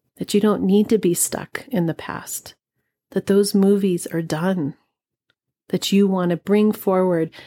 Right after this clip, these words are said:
the positive, the happy moments, to create more of that in your life, to have more gratitude, more ease, more happiness, more joy.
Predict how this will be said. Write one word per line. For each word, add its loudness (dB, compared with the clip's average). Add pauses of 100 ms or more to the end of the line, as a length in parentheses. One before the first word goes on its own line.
(160)
the -2
positive, -4 (680)
the -6
happy -2
moments, -4 (580)
to -2
create 0
more 4
of -2
that -8
in -6
your -6
life, -14 (480)
to -2
have 0
more 4
gratitude, 0
more 4
ease, 0 (320)
more 6
happiness, -2
more 4
joy. -4